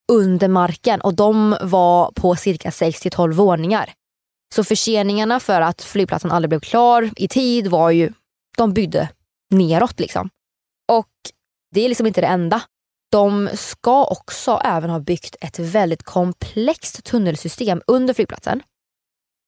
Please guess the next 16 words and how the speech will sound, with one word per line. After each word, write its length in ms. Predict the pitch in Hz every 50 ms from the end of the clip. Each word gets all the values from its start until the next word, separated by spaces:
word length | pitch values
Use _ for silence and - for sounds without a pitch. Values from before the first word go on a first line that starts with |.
| _ _ _ -
Och 260 | 214 185 - - - - - _ - -
tunnlarna, 680 | 294 277 247 226 214 254 269 262 247 226 226 247 269 - _ _ _ _ _ _ _ _ _ -
eller 440 | 180 175 175 170 165 160 170 165 -
ja, 200 | - 175 - 180 -
de 80 | - 175
här 160 | 165 160 - - _ _ -
underjordiska 640 | 196 185 170 160 165 156 165 160 156 160 - - 165
nivåerna 500 | 165 170 165 262 285 262 226 180 165 156
under 140 | 160 170 -
flygplatsen, 480 | - 180 - - 226 - 165 160 247 - _ _ _ _ _ _ _ _
de 160 | - 262 262 240
påstås 460 | 247 254 214 190 175 - 160 156 - _ -
enbart 380 | 214 185 170 160 156 160 160
finnas 460 | - - 208 185 170 160 156 160 151 -
under 300 | - 170 160 160 165 160
huvudterminalen. 1500 | 151 - - 226 220 202 170 151 170 165 - - - - - 180 170 170 170 175 180 175 202 214 190 165 107 107 110